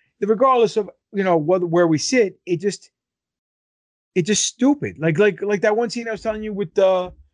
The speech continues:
John Williams being the bartender, and all the pieces behind him were movie pieces from the, you know, movies he scored, like Indiana Jones' whip or whatever the case may be was behind them. And they took time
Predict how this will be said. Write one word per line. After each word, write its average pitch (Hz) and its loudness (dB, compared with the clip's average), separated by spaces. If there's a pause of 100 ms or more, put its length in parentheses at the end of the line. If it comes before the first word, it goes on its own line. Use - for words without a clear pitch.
(160)
John 175 2
Williams 170 -2
being 143 -10
the 143 -8
bartender, 120 -8 (800)
and 151 -2
all 170 4
the 170 2
pieces 170 -8
behind 156 -4
him 151 -6
were 139 -6
movie 175 2
pieces 135 -10
from 147 -6
the, 127 -8 (560)
you 180 0
know, 147 0
movies 156 0
he 151 -8
scored, 131 -2 (540)
like 139 -2 (100)
Indiana 170 2
Jones' 151 -2
whip 135 -2 (400)
or 135 0
whatever 156 2
the 147 -6
case 151 -6
may 160 -2
be 147 0
was 139 -4
behind 120 -4
them. 113 -12 (1200)
And 175 2
they 185 2
took - -2
time 175 0